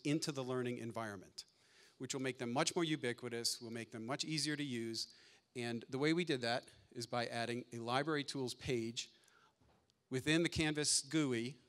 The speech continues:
It includes our One Search utility, which is like a s-, like Google for our, all of our library holdings, Ask a Librarian chat, links to, um, articles, research databases. It's not everything the library has, but in,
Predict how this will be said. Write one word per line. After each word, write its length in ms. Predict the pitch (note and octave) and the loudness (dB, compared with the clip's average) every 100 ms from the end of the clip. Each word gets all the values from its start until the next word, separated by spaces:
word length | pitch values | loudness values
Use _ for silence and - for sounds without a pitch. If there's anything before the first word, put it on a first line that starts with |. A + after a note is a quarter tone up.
| _ _ _ _ _ _ _ _ _ _ _ _ _ _ _ _ | _ _ _ _ _ _ _ _ _ _ _ _ _ _ _ _
It 80 | C#3+ | 0
includes 340 | D3 D#3 F3 D3+ | 0 4 6 10
our 140 | C#3 | 8
One 260 | C3 D#3 F3+ | 10 10 10
Search 320 | - F3 F3 | 6 6 4
utility, 480 | F3 F3+ F3 F3+ F#3 | 4 4 4 4 2
which 180 | D3 | 2
is 120 | C3+ C3+ | 0 -2
like 100 | A#2+ | -2
a 40 | |
s-, 260 | A2+ - - | 0 0 0
like 180 | C3+ A#2 | -6 -2
Google 340 | C#3+ D3 D3 | 0 2 2
for 180 | C#3+ C#3 | 2 2
our, 140 | B2+ | 2
all 160 | B2+ C3+ | 4 4
of 80 | C3 | 4
our 80 | B2 | 2
library 340 | A#2+ A#2+ B2+ | 2 0 0
holdings, 540 | C3+ C3 C3+ C3+ B2+ - - - _ | 0 0 -2 -2 -6 -10 -20 -20 _
Ask 300 | B2 C3+ C#3 | 4 6 8
a 40 | C#3+ | 6
Librarian 560 | C#3 C3 C3 B2+ A2+ | 6 6 4 2 0
chat, 460 | G#2+ - D3 C#3+ - - _ - _ | 0 0 2 0 -4 -18 _ -20 _
links 320 | B2+ C3 D3+ - | -2 2 4 4
to, 420 | - D3 C3+ C#3 | 4 2 2 -2
um, 300 | B2 A#2 A2+ | -2 -4 -4
articles, 500 | C3 C#3+ C#3 D3 C3+ | 4 4 4 -2 -2
research 520 | C#3+ B2+ C3+ - - - - | -2 -4 -4 -2 -2 -2 -8
databases. 600 | - B2+ B2+ B2 C3+ B2+ - - - - | -2 -2 0 -2 -2 -2 -6 -12 -20 -12
It's 140 | - | 0
not 160 | F#3 F3 | 6 6
everything 360 | C3 E3 F3+ G3 | 6 2 2 2
the 60 | |
library 320 | F#3+ F#3+ F#3+ F#3 | 2 2 0 -4
has, 280 | F#3+ G3 | -4 -6
but 160 | - D#3 | -4 0
in, 180 | C#3+ | 0